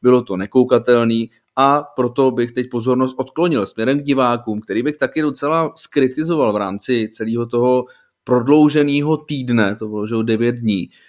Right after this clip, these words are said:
kdy opravdu místy tam bylo totálně mrtvo. Je samozřejmě jasný, že když, eh, vidíte, nebo jste nuceni za své peníze <laughs> sledovat zápas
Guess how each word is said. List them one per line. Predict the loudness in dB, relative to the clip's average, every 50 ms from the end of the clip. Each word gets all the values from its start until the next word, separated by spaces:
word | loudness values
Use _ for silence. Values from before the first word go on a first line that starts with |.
| _ _ _
kdy | -8 -4 -2 -2 -2 -4 -4 -8 -14 -20
opravdu | -16 -6 -4 -4 -2 0 0
místy | 0 2 0 0 -2 -2 -4 -4
tam | -2 -2 0 0
bylo | 0 0 -2
totálně | -4 _ -2 -2 0 2 2 2 2 4 4 4 4
mrtvo. | 2 2 0 -2 -2 0 2 2
Je | 2 0
samozřejmě | 0 -2 -4 -4 -2 -2 -2 -2 -2 -2 -2
jasný, | -2 -4 -4 -4 -4 -4 -2
že | -2 -4 -6
když, | -6 -6 -8 -8 -6 -2 0
eh, | 0 0 0 -2 -10 -20 -20 _ _ _ _ _
vidíte, | -16 -14 -12 -12 -6 0 2 2 2 2 -2 -8
nebo | -12 -12 -12 -12
jste | -6 -4 -2 -2
nuceni | -2 -2 -2 -2 0 0 0 0 -2 -4 -8 _ _ _
za | -20 -20
své | -6 -4 -4 -2
peníze | 0 0 -2 -2 -2 -4 -6 -6 -4 -2 -2 -2
<laughs> |
sledovat | -2 -2 -2 0 0 2 2 0 2 2 2 2
zápas | 4 2 0 2 2 0 0 0 -2